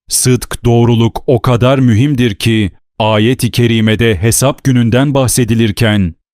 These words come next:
"Bu, sadıklara sadakatlerinin fayda vereceği gündür." buyrulmaktadır. Mahmud Sami Ramazanoğlu Hazretleri, Ruhul Beyan'da zikredilen şu hadiseyi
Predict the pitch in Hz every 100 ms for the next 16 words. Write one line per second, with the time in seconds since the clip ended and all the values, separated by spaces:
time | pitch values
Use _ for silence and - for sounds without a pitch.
0 | _ - 92 110 104 98 - - - 123
1 | 113 117 - 117 117 110 120 117 113 107
2 | 123 - 123 120 120 113 - 113 113 139
3 | 147 135 110 120 107 120 131 127 123 120
4 | - 143 139 139 135 120 135 110 117 82
5 | - _ - - - 107 117 107 120 -
6 | - 120 113 117 110 113 120 110 151 143
7 | 123 107 120 98 120 - 117 113 110 90
8 | _ - 107 123 113 127 107 113 113 117
9 | 123 104 131 147 147 123 123 123 110 -
10 | 156 139 131 110 - 120 110 113